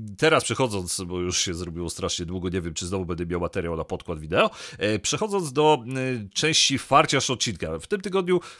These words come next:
e, główna rola, e, należy do naszego Korpowicza, który oczywiście podczas zamykania połączenia między wormholami źle policzył masę, e, tego połączenia i się zamknął po niewłaściwej stronie. No pech chciał, że,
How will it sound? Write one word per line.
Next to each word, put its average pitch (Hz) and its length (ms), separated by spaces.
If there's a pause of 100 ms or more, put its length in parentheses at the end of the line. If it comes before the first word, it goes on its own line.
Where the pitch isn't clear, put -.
(160)
e, - 100
główna 139 340
rola, 135 320 (200)
e, 101 60 (340)
należy 120 300
do 113 120
naszego 113 320
Korpowicza, 131 580
który 127 480
oczywiście 110 500
podczas 104 460
zamykania 107 400
połączenia 110 380
między 101 200
wormholami 101 580 (280)
źle 107 300
policzył 123 420
masę, 95 480 (240)
e, - 60 (1080)
tego 95 200
połączenia 196 680 (140)
i 208 320
się 165 340
zamknął 131 720
po 120 180
niewłaściwej 110 720
stronie. 92 360
No 117 100
pech 240 240
chciał, 165 320 (300)
że, 139 480